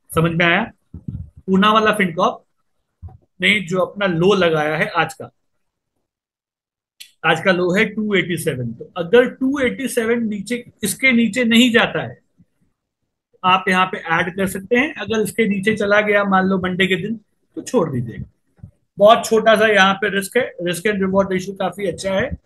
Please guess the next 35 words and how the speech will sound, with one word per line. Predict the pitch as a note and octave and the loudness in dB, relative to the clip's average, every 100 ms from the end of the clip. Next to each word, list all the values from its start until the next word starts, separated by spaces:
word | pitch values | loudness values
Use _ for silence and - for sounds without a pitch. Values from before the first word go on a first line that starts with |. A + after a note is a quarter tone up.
| _ _ _ _ - - - _ _ | _ _ _ _ -12 -12 -14 _ _
आज | D#3+ E3+ - | 0 0 0
टू | G#3 | -2
नाइंटी | F#3+ F#3+ | 0 2
सेवन | F#3 G3 F#3+ | 2 2 0
पे | F#3+ | -4
क्लोज | F#3+ G3+ F#3+ | -2 -2 0
किया | A3+ A#3 | 2 2
है, | B3+ | 2
टू | - A#3+ | 2 2
एटी | G#3 G3+ | 4 2
सेवन | G3 F#3+ G#3 | 0 0 0
हमारा | F#3 F3 G3+ E4 - _ _ | -2 0 0 0 -6 _ _
stop | - F#3+ E3+ | -2 0 2
loss | F3 C#3 | 0 -2
है। | B2+ C3 - - - _ _ _ _ _ | -4 -10 -18 -20 -20 _ _ _ _ _
तो | - | -10
अगर | G3 F#3 | -2 2
आपको | G#3 F#3+ - A3 | 6 4 4 0
मान | G3 G3 | 0 0
लो | G#3 G#3+ G3+ - _ _ _ _ _ F3+ | 0 -2 -2 -10 _ _ _ _ _ -4
Monday | F3+ F#3 G3 | -2 2 2
के | G3 | 0
दिन | F#3 F#3+ | 0 0
ऐसा | F3+ E3 | 0 0
लग | G3 F3 | 0 0
रहा | F#3 | 2
है | F#3 | 2
कि | F3+ F#3+ | 0 -4
टू | F#3+ G3 F3+ | -6 -4 -2
एटी | F#3 | -2
सेवन | F3 F3 F3+ | -2 -2 -2
के | F3+ F3+ | -4 -6
नीचे | E3+ F3 | -4 -4
नहीं | F3 E3 | 0 0
जाएगा, | F#3+ F3 E3+ A3+ | 2 2 0 -2